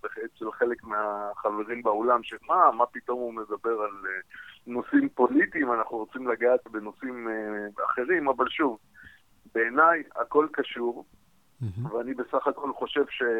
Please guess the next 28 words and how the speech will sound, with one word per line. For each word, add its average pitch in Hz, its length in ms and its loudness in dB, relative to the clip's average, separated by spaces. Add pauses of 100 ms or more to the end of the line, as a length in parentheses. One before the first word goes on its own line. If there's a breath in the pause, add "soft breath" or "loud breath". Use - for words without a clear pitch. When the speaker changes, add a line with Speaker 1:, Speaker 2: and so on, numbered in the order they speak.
(200)
Speaker 1:
ודניאל 131 580 4
הוא 113 400 -4
אמנם, 131 600 2
אה, 113 300 -2
מכניס 113 480 -8
סודה 139 240 2
לבקבוקים, 117 920 0 (380 loud breath)
Speaker 2:
כן. 117 180 0
Speaker 1:
אבל 110 260 4
אותו 156 260 8
עצמו 160 300 4
אי 170 60 4
אפשר 165 200 6
להכניס 143 380 0
לתוך - 360 -4
בקבוק 123 440 -2
או 123 80 0
לתוך 117 360 -4
קופסה 123 460 -2
מבחינה 110 840 -2
מחשבתית. 110 680 -4
הוא 127 100 -10
סוג 180 280 -4
היזמים 165 600 4
הגדולים 160 480 2
האלה 131 260 4
שהוא 139 1300 2
מפלס 135 460 4